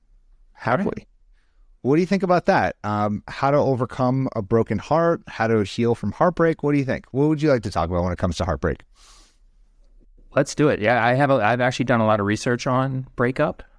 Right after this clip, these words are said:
Speaker 2: Um, so I have plenty to talk about. I, I, I have a ted Talk on breakup, so I can
Speaker 1: I
Speaker 2: give
Speaker 1: know.
Speaker 2: you the highlights of, of some of that stuff. Um,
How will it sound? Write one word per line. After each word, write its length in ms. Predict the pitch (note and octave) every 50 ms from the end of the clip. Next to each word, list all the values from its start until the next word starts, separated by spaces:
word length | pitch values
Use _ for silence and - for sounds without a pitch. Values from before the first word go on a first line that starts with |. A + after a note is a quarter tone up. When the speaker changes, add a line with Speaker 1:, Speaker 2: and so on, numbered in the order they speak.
| _ -
Speaker 2:
Um, 260 | A2+ G#2 G2+ F#2+ F#2+
so 260 | - - A#2+ G#2+ G#2
I 80 | G2 G2
have 140 | G#2 G2 -
plenty 420 | - - - A#2+ A#2 B2+ C3 C3
to 100 | A#2+ A#2
talk 220 | G2+ A2+ G#2 G2+ G2
about. 160 | G2+ G#2 G#2+ G#2+ G#2 G2+ -
I, 60 | -
I, 60 | G2 - - - - _ - -
I 40 | -
have 120 | G2+ G#2 F#2+
a 60 | F2+
ted 280 | - - - B2 A#2+ A2+
Talk 280 | - A#2+ A#2 A#2 -
on 140 | B2+ A#2+ A#2
breakup, 440 | G#2+ A#2+ B2 A#2+ - B2 C3+ C#3+ -
so 360 | - - G#2 F#2+ F#2+ F#2 - - - - - - - _ -
I 100 | A2 G2
can 120 | - G2+
Speaker 1:
I 40 | E2+
Speaker 2:
give 120 | A#2 G#2+
Speaker 1:
know. 60 | F#2+ G#2
Speaker 2:
you 40 |
the 100 | G2 F#2+
highlights 440 | F#2 G2+ G2+ G2+ G#2 G#2 G#2 - -
of, 160 | G#2+ G2+ F#2+ -
of 160 | G2+ G2 F#2
some 160 | - - G#2+
of 120 | G2+ G2 F#2
that 200 | G2 F#2+ G2+ -
stuff. 520 | - - A#2 G#2+ C3 C3+ - - - - - - -
Um, 340 | G#2+ G#2 G2 G2 F#2+ G2